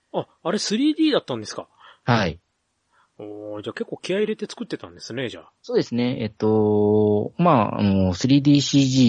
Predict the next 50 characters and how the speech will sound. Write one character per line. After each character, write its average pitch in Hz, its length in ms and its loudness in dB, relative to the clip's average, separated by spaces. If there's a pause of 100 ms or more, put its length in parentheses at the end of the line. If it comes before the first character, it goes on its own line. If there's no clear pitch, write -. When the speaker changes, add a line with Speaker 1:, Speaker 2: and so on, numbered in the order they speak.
Speaker 2:
ー - 20 4
で、 87 300 0 (160)
え 82 560 0
ー、 - 40 -6
よ 110 120 4
く、 85 240 0 (500)
え 87 180 4
ー、 - 120 0
監 95 140 4
督 95 160 -2
や 92 80 4
っ - 100 -8
て - 140 0
る、 90 220 2
あ 92 100 0
の、 85 280 -2 (280)
山 113 260 4
崎 104 260 -2
隆 - 360 -4
監 85 180 0
督 - 220 -8
が、 80 180 0 (180)
Speaker 1:
あ、 151 260 -2
あ - 20 2
っ 165 80 -4 (120)
た。 170 100 4
Speaker 2:
は 117 420 2
い。 82 100 -12 (220)
は 98 220 2
い。 - 20 0
Speaker 1:
あ - 20 -2
っ - 100 -8
た。 - 140 -10
つ 185 160 0
い 165 60 0
最 - 0 -
近 - 0 -
Speaker 2:
や - 0 -
っ - 20 -6
て 113 120 2
る 104 40 4
ん 104 60 2
で 90 80 0
す - 80 -14
け 95 80 -4
れ 90 80 -2
ど 98 80 -2
も、 101 300 2
は 110 220 2
い。 80 120 -6